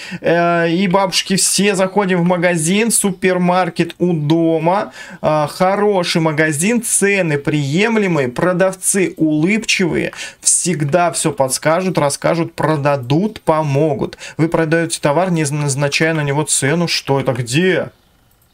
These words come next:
Чего? Все везде назначено. Мне говорят, что я продаю товар, не назначается. Это, это вранье, это ложь, это неправда.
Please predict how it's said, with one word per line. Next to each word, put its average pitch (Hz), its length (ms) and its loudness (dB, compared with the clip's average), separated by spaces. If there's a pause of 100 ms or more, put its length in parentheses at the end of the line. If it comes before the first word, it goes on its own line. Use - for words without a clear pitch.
(1400)
Чего? 135 1000 0 (2000)
Все 196 320 2
везде 202 340 2
назначено. 185 840 0 (3250)
Мне 147 220 2
говорят, 175 280 2
что 196 140 0
я - 60 0
продаю 180 260 2
товар, 185 260 2
не 214 100 2
назначается. 185 600 0
Это, 147 340 0
это 160 200 0
вранье, 160 580 2
это 135 140 -2
ложь, 156 420 0
это 131 140 -6
неправда. 135 760 -2